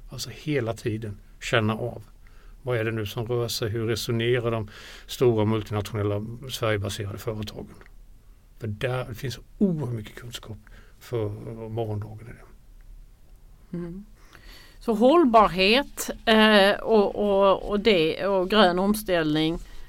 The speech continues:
Speaker 2: Eh, och du nämner vissa nyckelbranscher, man skulle k-, kanske kunna lägga till I T där och, och såna branscher. Vi är ju
Speaker 1: Ja, det vill säga, industrinära tjänster, för mig så är det ingen skillnad mellan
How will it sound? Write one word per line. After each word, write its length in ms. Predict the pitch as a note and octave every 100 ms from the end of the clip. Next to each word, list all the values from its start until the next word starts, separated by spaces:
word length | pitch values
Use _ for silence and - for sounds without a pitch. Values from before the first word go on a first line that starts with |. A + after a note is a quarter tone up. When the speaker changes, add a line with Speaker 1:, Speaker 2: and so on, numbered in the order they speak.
| - - -
Speaker 2:
Eh, 240 | G#3 G3 F3+
och 180 | -
du 100 | G#3+
nämner 320 | A3+ A#3 A#3 G#3
vissa 260 | A3+ A3+
nyckelbranscher, 640 | A3 A3 A3 G3+ E3 E3 G3
man 100 | F#3+
skulle 220 | - F#3
k-, 160 | - F#3+
kanske 280 | G3+ F#3+ -
kunna 220 | G3 F3+
lägga 280 | F#3+ F3+ F3
till 400 | - F#3+ E3+ D#3+
I 280 | F3 F3+ G3 -
T 340 | - F3 D#3 E3+
där 440 | G3 F3 F3 F3+
och, 580 | F#3+ F#3 D#3 F#3+ F#3 F#3
och 220 | G3 G3+
såna 320 | - G3+ F3+
branscher. 420 | F3+ G3 G3+ G3+
Vi 200 | F#3+ G3
är 80 | F3+
ju 120 | F#3
Speaker 1:
Ja, 200 | F3+ F3+ F3+
det 80 | F3
vill 160 | E3 D#3+
säga, 200 | E3 -
industrinära 600 | E3 D#3+ - F#3+ E3+ C3+ C3+
tjänster, 520 | - F3+ E3 - F#3
för 140 | -
mig 200 | D#3+ F#3
så 120 | -
är 40 | D#3
det 80 | C#3+
ingen 200 | D3+ C3+
skillnad 600 | - D3+ C#3 C3 F3 B2+
mellan 520 | C3+ C3+ B2 A#2+